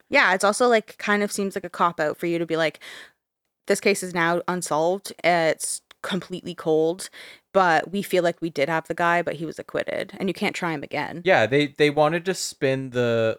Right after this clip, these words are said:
Speaker 2: like, he slipped through our fingers on a technicality narrative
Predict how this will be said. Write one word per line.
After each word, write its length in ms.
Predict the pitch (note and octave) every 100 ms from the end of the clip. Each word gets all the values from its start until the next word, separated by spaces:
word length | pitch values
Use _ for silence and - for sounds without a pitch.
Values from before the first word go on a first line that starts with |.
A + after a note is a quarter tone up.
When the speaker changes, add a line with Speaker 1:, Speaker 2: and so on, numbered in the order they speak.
| -
Speaker 2:
like, 440 | A#2 A2 G2+ - _ _ _ _
he 140 | _ B2
slipped 420 | - - C#3 -
through 160 | C#3+ C3+
our 160 | B2 A#2 -
fingers 420 | A#2+ A#2+ A#2 A2
on 140 | A2
a 60 | G#2
technicality 920 | - A2+ - G#2+ - G2+ G#2 A2+ A#2+
narrative 500 | A#2+ A#2+ B2+ C3+ C#3+